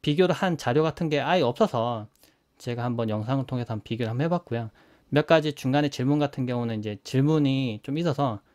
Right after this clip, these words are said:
답변해달라는 내용이 있어서 한번 영상을 찍어봤습니다.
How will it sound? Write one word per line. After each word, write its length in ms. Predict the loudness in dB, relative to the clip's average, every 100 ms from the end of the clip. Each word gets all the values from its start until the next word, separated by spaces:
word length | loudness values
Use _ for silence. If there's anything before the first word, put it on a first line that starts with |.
| _ -12
답변해달라는 640 | -2 0 2 2 0 0
내용이 240 | 0 -2
있어서 380 | -4 -6 -4 -4 -8 _ _
한번 420 | -12 -8 -6 -6 -6
영상을 300 | -4 -2 -4
찍어봤습니다. 680 | -4 -2 -2 -4 -6 -6